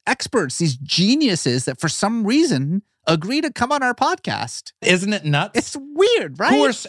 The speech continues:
Speaker 2: who are some of these people? I mean, obviously, uh, Malcolm Gladwell, uh, Adam Grant, Elizabeth Kolbert. Uh, we just spoke with the brilliant Naomi Klein.
Speaker 1: My assumption is that they're all just Office fans.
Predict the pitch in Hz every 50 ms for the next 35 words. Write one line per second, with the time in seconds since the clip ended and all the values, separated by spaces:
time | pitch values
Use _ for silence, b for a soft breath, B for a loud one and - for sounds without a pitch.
0 | - 190 254 277 269 254 - - 240 214 202 190 170 175 165 147 - - - 185
1 | 160 151 147 147 147 160 165 160 170 165 170 170 151 - 175 170 165 160 156 147
2 | 147 143 139 131 139 143 147 143 - 147 131 123 - 214 226 233 233 208 196 214
3 | 202 202 196 196 196 202 190 - _ _ _ _ _ _ 127 117 110 113 110 127
4 | 135 139 131 123 123 127 127 170 185 185 185 185 185 185 156 - - - 139 135
5 | 123 127 117 113 113 104 113 107 - _ - - 190 190 190 170 190 190 185 185
6 | 180 170 - - - b b b b b 139 131 123 120 113 110 113 110 113 123
7 | 127 143 - - - 151 135 - 139 110 - - 117 107 107 131 139 143 143 135
8 | 127 - 123 120 120 120 117 113 104 95 - - - 165 165 170 170 170 175 170
9 | 170 170 170 151 b b b b b b _ 151 165 202 233 262 247 190 170 -
10 | - 185 196 208 - 226 214 185 156 139 143 147 123 - 143 139 139 135 135 110
11 | 123 107 - 110 104 104 - - - - - 82 64 58 - - - - -